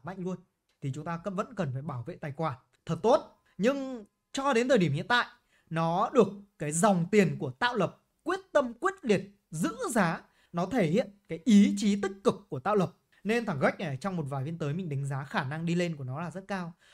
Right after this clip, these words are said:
Nó đang hoạt động giống với cái thằng G V R phiên này này. Cái phiên ngày hai mươi sáu tháng một thì thằng Gex nó giống với cả thằng G V R phiên này này. Thì trong thời gian tới, đặc biệt là trong phiên ngày mai ngày kia, nếu như nó chưa tăng ngay nhá,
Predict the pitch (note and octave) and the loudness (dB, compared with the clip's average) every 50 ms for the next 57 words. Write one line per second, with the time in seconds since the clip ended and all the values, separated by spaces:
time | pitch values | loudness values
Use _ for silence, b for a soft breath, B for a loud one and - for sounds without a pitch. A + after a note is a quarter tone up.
0 | b b b E3 E3+ F3+ G#3+ A#3+ B3 B3+ A#3 A#3 A#3 G3 - E3+ F#3 A#3+ - - | b b b 2 4 4 6 6 6 4 6 4 4 4 4 2 0 0 0 0
1 | G3 C#3+ C#3 C#3+ F3+ E3+ F#3 B3+ B3 G3+ G3+ F#3 F#3 A3 D4+ G#4+ - _ _ _ | -6 -4 2 4 4 4 4 2 2 2 4 4 4 2 0 -2 -10 _ _ _
2 | - E3 D3+ G#3 F#3+ D#3+ D3+ D3 E3+ D#3+ C#3+ F3 G3 G3 F#3+ F#3+ E3 C3 B2 B2+ | -10 -10 -6 -4 -2 -2 2 4 4 4 4 4 2 4 6 4 4 2 0 -2
3 | - F#3+ F3+ E3 C#3 C3+ B2+ C3 _ _ _ _ _ b b b b b F#3 F3 | -4 -4 -2 -2 -4 -6 -8 -10 _ _ _ _ _ b b b b b 0 2
4 | F3+ G3+ A#3+ A3 G3+ C4 D4 D4 C#4 B3+ A3+ G3 F3 F#3 G#3+ A3+ A3+ A#3 A3 - | 4 4 2 0 0 2 2 2 2 2 0 0 2 2 2 0 0 -2 -2 0
5 | - G3+ F3 F#3+ A#3 A3+ A3+ G#3+ B3 C4+ C4+ A#3 E3+ F3+ - _ _ _ _ - | 0 0 0 0 -2 -4 -6 -8 -2 2 2 2 2 2 -4 _ _ _ _ -8
6 | D#3+ D3 C#3+ C#3+ C#3 D3 C#3+ C#3 C3+ C#3 F3 C#4+ - - - - D#3+ D3 C#3+ C#3+ | -6 -4 -4 -4 -4 -6 -6 -6 -2 2 2 2 2 0 -10 -10 -8 -6 -4 -2
7 | C#3 E3+ E3 F3 A#3+ F#4+ F4+ C4+ A#3+ C4 B3 F#3 F3 D#3 C#3 C#3 C3+ C#3 C3+ D#3 | 2 2 2 2 0 -4 -4 -2 -2 -2 -2 -4 -4 -6 -6 -6 -6 -4 -4 -2
8 | E3+ E3+ D#3 C3+ B2+ B2+ E3+ E3+ D#3+ D3 C#3+ C3+ B2 C3 _ _ _ _ _ _ | -2 0 -2 -2 -4 -6 -6 -6 -6 -6 -6 -8 -10 -12 _ _ _ _ _ _
9 | _ b b b b b b b - G#3+ A3+ A3 A3 G#3+ - C#4 C#4 C4 C4 A3 | _ b b b b b b b 2 4 4 4 4 2 2 2 2 2 0 2
10 | A#3+ G#3 A3 C#4 G#3+ A3 G#3+ G#3 G#3 G3 F#3 F#3+ B3+ D4+ C#4+ - G3 F#3 F3 F3 | 4 4 4 4 4 2 2 4 4 6 6 4 2 0 -2 0 0 0 0 2
11 | E3+ E3+ E3 D#3 D3 C#3+ - G#3 G3+ F#3+ G#3 G#3+ G3 F3 C#3 C#3+ E3+ F#3+ G3+ G3 | 0 0 0 0 -4 -6 -6 -6 -6 -4 -4 -4 -4 -4 -4 -4 -2 -2 -2 -2
12 | F3 D3 C3 - B3+ C4+ C4 A3+ F3+ - b b b b E3 E3+ G3+ A#3 D4 C4+ | -2 -4 -2 0 2 2 2 2 0 -8 b b b b 0 2 2 2 2 0
13 | A3+ G#3+ G#3 C#4 C4+ C4 C4+ C4 C4 C#4 C#4 B3+ B3+ C4+ C#4 | 0 0 0 -2 0 0 0 0 2 0 0 0 -2 -4 -6